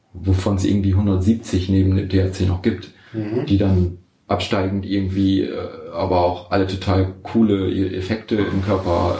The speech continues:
Speaker 1: äh, erzeugen können und miteinander zusammen in, in der Pflanze, also mit dem T H C, mit C B D,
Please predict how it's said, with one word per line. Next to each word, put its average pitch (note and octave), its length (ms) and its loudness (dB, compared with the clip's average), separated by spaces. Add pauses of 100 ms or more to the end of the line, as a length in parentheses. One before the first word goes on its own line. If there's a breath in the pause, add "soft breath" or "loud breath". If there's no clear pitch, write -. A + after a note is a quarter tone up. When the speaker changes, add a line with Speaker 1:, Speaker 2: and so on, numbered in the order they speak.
(120)
Speaker 1:
äh, F2+ 160 0
erzeugen F#2 400 0
können F#2+ 340 2
und F#2+ 320 -2
miteinander G#2 840 -4 (320 loud breath)
zusammen B2+ 640 -2 (840 loud breath)
in, C#3+ 340 -2 (180)
in G#2 140 -8
der A2 140 -4
Pflanze, B2 340 -2
also G2+ 160 -2
mit A2 180 -2
dem B2 120 -2
T A#2 120 0
H G2+ 80 -2
C, G#2 320 -4
mit F#2+ 160 -4
C C#3+ 160 0
B B2 160 2
D, A#2+ 280 0